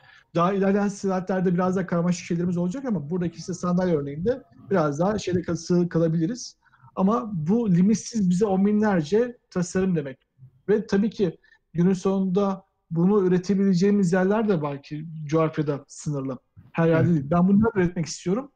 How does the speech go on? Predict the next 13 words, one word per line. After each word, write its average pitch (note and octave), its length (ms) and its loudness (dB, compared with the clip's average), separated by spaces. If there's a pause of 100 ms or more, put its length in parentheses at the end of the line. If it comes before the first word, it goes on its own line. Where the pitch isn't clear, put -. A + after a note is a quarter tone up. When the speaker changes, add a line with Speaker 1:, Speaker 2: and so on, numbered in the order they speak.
(360)
Speaker 1:
Ben, F3 340 2
benim A3 160 4
maliyetim F3 500 0
belli. G#3 420 0
Ben G3+ 200 0
bunu G#3+ 200 0
belki F#3 340 -2
işte G3+ 300 -4
Türkiye'de, G3+ 600 0
İstanbul'da A#3+ 460 -2
üreteceğim. E3 440 -2 (520)
Ama, F#3 360 0 (400)
e, E3+ 260 2